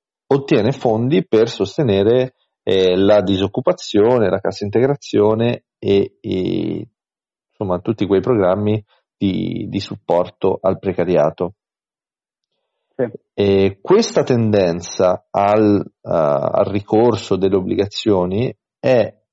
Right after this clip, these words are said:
Speaker 1: eh, una tendenza che ha origine a inizio febbraio, con i primi soggetti che l'hanno posta in essere come Bank of China, Pfizer a marzo e poi a ruota agenzie sovranazionali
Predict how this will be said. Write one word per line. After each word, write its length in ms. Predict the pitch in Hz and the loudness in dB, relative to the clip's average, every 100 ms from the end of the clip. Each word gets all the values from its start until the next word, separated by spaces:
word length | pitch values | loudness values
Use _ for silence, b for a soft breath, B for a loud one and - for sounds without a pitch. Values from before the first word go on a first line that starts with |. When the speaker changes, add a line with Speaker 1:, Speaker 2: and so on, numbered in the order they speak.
| - | -4
Speaker 1:
eh, 180 | 95 92 | -2 0
una 200 | 92 101 | 0 -2
tendenza 420 | 131 135 139 101 | -4 -4 -4 -4
che 140 | 104 | 0
ha 20 | 104 | 2
origine 500 | 131 117 107 101 - | 2 0 0 -2 -2
a 120 | 104 | -2
inizio 340 | 104 107 - | -2 -2 -6
febbraio, 800 | 104 98 101 92 90 95 120 202 - _ _ _ _ _ _ _ | -4 -2 0 2 2 2 2 0 -6 _ _ _ _ _ _ _
con 180 | 107 | -4
i 100 | 101 | -2
primi 260 | - 117 104 | 0 -2 0
soggetti 760 | 104 95 104 117 117 - 95 - _ _ | -2 -2 2 0 0 -4 -6 -6 _ _
che 120 | - | -2
l'hanno 240 | 92 92 | -2 -2
posta 280 | 98 95 - | -6 -8 -6
in 60 | 101 | -4
essere 400 | 104 - 95 95 | -4 -2 -4 -2
come 260 | 101 95 | -4 -4
Bank 340 | 90 117 123 120 | 0 -2 0 -4
of 120 | 98 | -6
China, 640 | - 113 101 101 113 165 - _ _ _ _ _ _ _ _ _ _ _ | -4 -2 0 0 0 -2 -6 _ _ _ _ _ _ _ _ _ _ _
Pfizer 1160 | - - - 147 120 107 110 120 135 175 220 - _ _ - | -12 -10 0 2 4 2 2 2 2 2 -2 -6 _ _ -6
a 140 | 104 | -2
marzo 840 | 104 98 90 - - 156 208 - _ _ _ _ _ _ - | 0 0 -2 -4 -2 0 0 -6 _ _ _ _ _ _ -6
e 140 | - | -2
poi 260 | - 113 165 | 2 4 6
a 60 | |
ruota 640 | 160 123 98 98 143 160 - | 4 4 4 2 2 2 -2
agenzie 500 | - 117 131 127 147 | -2 2 0 2 0
sovranazionali 960 | 113 107 113 - - 175 92 87 98 | 2 0 0 -2 -2 0 0 0 -2